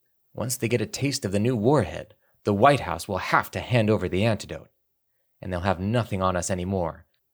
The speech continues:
Ever again." "Have nothing on you? What do they have on you now?" "The Pentagon's already accomplished what it set out to do with you.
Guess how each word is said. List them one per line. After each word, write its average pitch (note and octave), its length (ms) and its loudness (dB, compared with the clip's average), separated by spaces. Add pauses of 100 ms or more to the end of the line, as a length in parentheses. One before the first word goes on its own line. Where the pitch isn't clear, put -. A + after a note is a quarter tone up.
(280)
Ever G2 300 2
again." F2 460 -2 (1200)
"Have F2+ 200 -12
nothing F#2+ 380 0
on G#2 240 2
you? - 220 -18 (360)
What A#2 100 4
do A#2 60 6
they G#2 140 4
have G#2 240 4
on G2 120 4
you F#2 140 -2
now?" F#2+ 460 0 (1080)
"The - 80 -10
Pentagon's G#2 640 0
already A#2 240 8
accomplished - 580 -2
what F#2+ 120 0
it F#2 100 -2
set A2 180 4
out G#2+ 140 4
to F#2+ 100 -8
do F2+ 500 -8
with - 300 -12
you. G2 360 -6